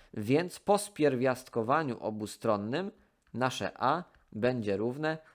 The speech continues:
pierwiastek z siedemdziesiąt dwa, a to możemy sobie rozbić na czynniki pierwsze albo od razu sprytnie zauważyć,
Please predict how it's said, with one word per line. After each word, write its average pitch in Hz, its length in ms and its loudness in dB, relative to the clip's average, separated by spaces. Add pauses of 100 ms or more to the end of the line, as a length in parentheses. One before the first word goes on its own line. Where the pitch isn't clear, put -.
(180)
pierwiastek 135 760 0
z - 40 -14
siedemdziesiąt 92 760 -10
dwa, 113 340 0 (800)
a 123 100 6
to 202 240 4
możemy 151 380 2
sobie 117 360 2
rozbić 123 560 0
na 131 160 -2
czynniki 123 540 -6
pierwsze - 680 -2
albo 175 400 0
od 123 140 0
razu 135 280 0
sprytnie 131 580 -4
zauważyć, 107 800 0